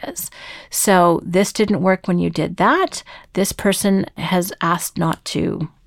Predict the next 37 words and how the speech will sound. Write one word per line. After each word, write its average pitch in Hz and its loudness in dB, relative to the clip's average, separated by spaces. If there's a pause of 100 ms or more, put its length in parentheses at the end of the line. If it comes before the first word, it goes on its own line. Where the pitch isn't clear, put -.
(140)
interact 247 -2
with 294 0
you. 254 2 (540)
Your 202 4
activity 247 0
in 247 2
this 240 -2
particular 220 -4
area 202 4
is 190 -2
not 170 0
getting 185 0
us 170 -2
the - -8
results - -6
that - -8
we're - -6
looking 226 -2
for 202 0
or 165 -2
that - -6
you 202 0
were 214 0
looking 202 -2
for." - -2 (300)
So - 2
you 294 8
just 403 4
get 330 4
really 220 4
specific 202 -2
about 190 0
what 185 0
the 214 2
actual 180 -2
situation 170 -2
is. 247 0